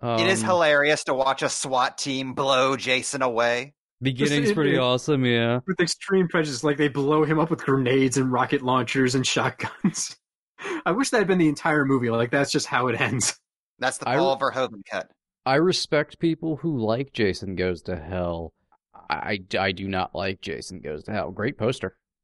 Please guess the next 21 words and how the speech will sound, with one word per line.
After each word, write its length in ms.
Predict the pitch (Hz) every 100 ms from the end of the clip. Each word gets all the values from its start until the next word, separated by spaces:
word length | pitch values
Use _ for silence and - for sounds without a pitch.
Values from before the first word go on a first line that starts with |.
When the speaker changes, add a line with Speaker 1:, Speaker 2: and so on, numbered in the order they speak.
| - - - _ _ _
Speaker 3:
Got 160 | 240 -
that. 280 | 208 185 - _ _ _ - 151
I 40 |
remember 260 | 185 269 311
that 180 | 160 -
poster 440 | 156 170 - 127
being 220 | 110 139 131
in 140 | 113
video 240 | 120 139
stores 380 | 147 - 151 151
as 100 | 156
a 60 | 160
kid 260 | - 180 190
and 140 | 135
just 160 | 143 -
being 160 | 131
transfixed. 680 | - 135 113 - 120 107 -
Like, 100 | 123
I 80 | 120
hadn't 220 | 156 165
seen 260 | - 139